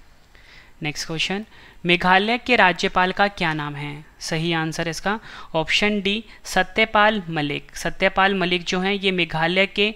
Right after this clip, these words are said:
राज्यपाल हैं। फ्रेंड्स यहाँ पे बात हुई है मेघालय की। मेघालय की राजधानी भी एग्जाम में पूछी जाती है फ्रेंड्स, वो है शिलोंग, ठीक है, ये आपने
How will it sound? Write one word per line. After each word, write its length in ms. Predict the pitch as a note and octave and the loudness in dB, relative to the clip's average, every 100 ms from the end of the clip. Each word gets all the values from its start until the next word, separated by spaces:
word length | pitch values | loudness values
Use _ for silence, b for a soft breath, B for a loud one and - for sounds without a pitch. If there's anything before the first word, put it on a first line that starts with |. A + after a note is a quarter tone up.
| B B B | B B B
राज्यपाल 640 | D3+ C#3+ C#3+ D3 C#3+ C#3 C#3 | -4 -4 -6 -8 -4 -6 -6
हैं। 200 | C#3 C#3+ | -10 -10
फ्रेंड्स 240 | E3 F3+ | -6 -4
यहाँ 160 | G3 F3+ | 0 2
पे 100 | G3 | 0
बात 280 | E3+ E3+ F3+ | 2 2 2
हुई 180 | G3 F#3+ | -2 0
है 120 | G3+ | 0
मेघालय 580 | F#3+ D#3 D3 C#3 C#3+ C#3+ | 0 -2 -4 -6 -6 -8
की। 220 | C#3+ C#3+ - B B D3+ | -8 -12 -12 B B -2
मेघालय 380 | D3+ E3 F#3 G#3 | 0 0 0 0
की 120 | A3+ | 2
राजधानी 480 | F#3 F3+ F3+ F#3+ F#3+ | 2 2 0 0 0
भी 100 | G#3 | -2
एग्जाम 320 | F3 F3 F3 | -2 -2 -2
में 100 | C#3+ | -4
पूछी 280 | F3 - F#3+ | -6 -6 -2
जाती 300 | F3+ F3+ F#3 | -2 -2 -4
है 80 | F3+ | 0
फ्रेंड्स, 260 | F#3 F3+ | 0 0
वो 80 | E3+ | -4
है 100 | F3+ | -4
शिलोंग, 560 | - - D3 C#3 C#3 C#3+ - - | -4 -4 -4 -4 -4 -8 -14 -10
ठीक 120 | F#3+ | -6
है, 80 | F#3 | -4
ये 120 | E3 | -4
आपने 320 | D3+ - F#3 | -4 -4 -8